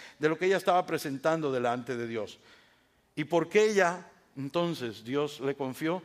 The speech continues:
Porque Dios vio en ella su fe, su confianza.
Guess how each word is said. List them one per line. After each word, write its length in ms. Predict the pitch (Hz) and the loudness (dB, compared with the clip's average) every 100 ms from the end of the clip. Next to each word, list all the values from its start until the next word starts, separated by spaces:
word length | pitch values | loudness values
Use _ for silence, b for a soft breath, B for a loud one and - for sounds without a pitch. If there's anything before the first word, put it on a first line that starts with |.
| b b b b b b | b b b b b b
Porque 400 | - 120 117 117 | -4 -4 -2 -4
Dios 380 | 110 127 180 131 | -2 -2 -2 -2
vio 220 | 139 156 | -2 0
en 100 | 143 | 0
ella 440 | 120 101 101 101 90 _ _ _ | -2 -4 -6 -8 -10 _ _ _
su 240 | - - 113 | -18 -14 -10
fe, 260 | 113 98 _ _ _ _ _ _ _ _ _ | -8 -10 _ _ _ _ _ _ _ _ _
su 200 | - 107 | -14 -8
confianza. 580 | 110 101 107 101 - | -8 -6 -8 -8 -14